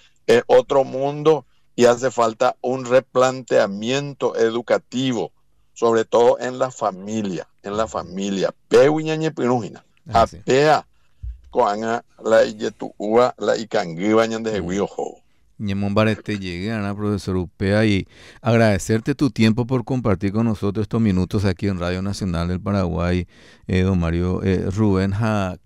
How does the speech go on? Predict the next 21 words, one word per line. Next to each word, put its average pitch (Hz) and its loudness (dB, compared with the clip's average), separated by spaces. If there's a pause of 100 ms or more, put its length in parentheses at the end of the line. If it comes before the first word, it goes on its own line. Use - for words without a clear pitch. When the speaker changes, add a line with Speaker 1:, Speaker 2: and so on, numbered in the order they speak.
(120)
Speaker 2:
con 120 -4 (100)
ero 104 -2
que 135 -6
na, 139 -4 (420)
he 123 0
ya 113 0
cuñe, 113 -2
en 113 -2
ya 113 2
festeja, 113 -2
ña, 113 -4
ña, 113 -2
yuapá, 107 0
pero 117 2
anio, 98 -2
pape, 104 -2
año, 110 0
ave, 95 2
antes, 107 -2
auperide, 110 0
anga, 110 -2